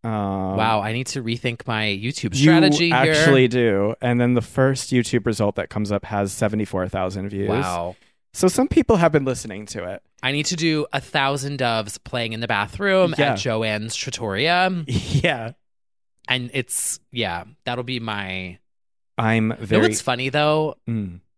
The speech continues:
Speaker 2: Now that we've started, like, going out again, when you go to the bathroom and you hear, like, I'm like, "Oh my God, it actually sounds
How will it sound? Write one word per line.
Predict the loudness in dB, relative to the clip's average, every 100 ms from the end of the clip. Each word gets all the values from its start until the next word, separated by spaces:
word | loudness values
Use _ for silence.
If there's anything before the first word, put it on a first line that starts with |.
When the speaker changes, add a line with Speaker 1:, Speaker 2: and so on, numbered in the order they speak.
| _ _ _ -2
Speaker 2:
Now | 0 2
that | 2
we've | 0
started, | 0 -2 -2
like, | -4
going | -4 -4 -4
out | -4 -4
again, | -2 0 0 -4 -8 -14 -6
when | -4 -4
you | -2
go | 0
to | 0
the | 0
bathroom | -2 -2 -2 0 0
and | -2
you | -8
hear, | -6 -8 -6
like, | -6 -4
I'm |
like, | -4 -4
"Oh | -4
my | -2
God, | -2
it | -2
actually | -2 -4 -4 -6
sounds | -4 -2 -2 -4 -4 -4 -4